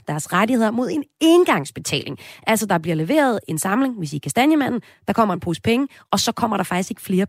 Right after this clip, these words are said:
penge tilbage til filmfolkene. Men det er altså det, den her aftale laver om på.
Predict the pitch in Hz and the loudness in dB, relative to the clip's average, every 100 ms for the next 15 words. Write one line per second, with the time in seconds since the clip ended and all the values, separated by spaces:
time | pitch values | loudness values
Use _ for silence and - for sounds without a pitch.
0 | - 175 170 202 - 175 _ 170 160 190 | 0 2 2 0 -4 -8 _ 4 4 2
1 | 214 - - 190 185 - 202 135 - 143 | 0 -12 -2 0 0 0 0 0 -4 -4
2 | - 147 156 220 - 180 202 196 190 151 | -2 -4 0 0 0 -4 -4 -2 -2 -2
3 | 175 - 170 156 147 139 - 170 - 160 | -2 -2 -2 0 0 0 -2 -2 0 -2